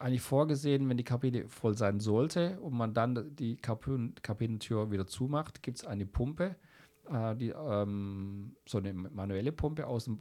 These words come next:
äh, außenbords befestigt, wo man die Kabine leer pumpen kann. Und wenn sie leer ist, durch die Luftblase, ähm, dreht sie sich eigentlich dann irgendwann wieder selber herum. Das wäre, sagen, der theoretische Plan.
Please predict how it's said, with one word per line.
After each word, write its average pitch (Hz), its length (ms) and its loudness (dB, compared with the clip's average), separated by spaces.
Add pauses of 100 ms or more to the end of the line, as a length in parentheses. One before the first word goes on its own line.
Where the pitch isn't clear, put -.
äh, - 40 -16
außenbords 127 960 -4
befestigt, - 720 -8 (240)
wo 139 80 2
man 117 160 0
die 120 80 -4
Kabine 117 400 0
leer 104 240 0
pumpen 156 340 0
kann. 156 320 -2 (220)
Und 131 100 -4
wenn 117 140 0
sie 117 80 -4
leer 107 300 0
ist, - 380 -6
durch 107 140 -2
die 107 140 -4
Luftblase, 117 720 -2 (400)
ähm, 101 380 0 (120)
dreht 110 260 -2
sie 127 100 -12
sich - 100 -12
eigentlich 101 200 -2
dann 104 200 -2
irgendwann 104 320 -4
wieder 98 240 0
selber 98 400 0
herum. 92 340 -2
Das 110 220 -10
wäre, 98 120 -2
sagen, 92 260 -4 (260)
der 113 100 -10
theoretische 101 500 -4
Plan. 92 520 -2